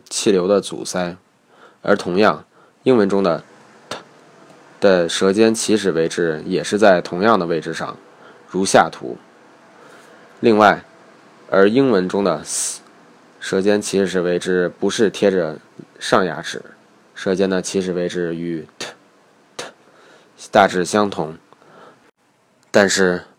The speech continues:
并未顶到上牙龈上，而是略微留出一点空隙，如下图所示。再次，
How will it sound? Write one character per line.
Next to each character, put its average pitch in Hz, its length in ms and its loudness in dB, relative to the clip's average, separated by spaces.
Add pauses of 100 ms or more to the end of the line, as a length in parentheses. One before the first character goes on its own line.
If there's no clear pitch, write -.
并 120 220 8
未 104 120 8
顶 85 200 -2
到 87 260 2
上 107 240 2
牙 90 160 0
龈 90 240 -2
上， 90 280 2 (520)
而 95 160 0
是 92 320 4
略 101 220 4
微 107 240 8
留 92 180 0
出 101 220 -2
一 98 100 0
点 76 200 -6
空 92 260 -4
隙， 78 280 -8 (560)
如 87 320 -2
下 90 300 2
图 85 160 -10
所 - 180 -10
示。 - 320 -10 (1080)
再 107 240 4
次， - 300 -6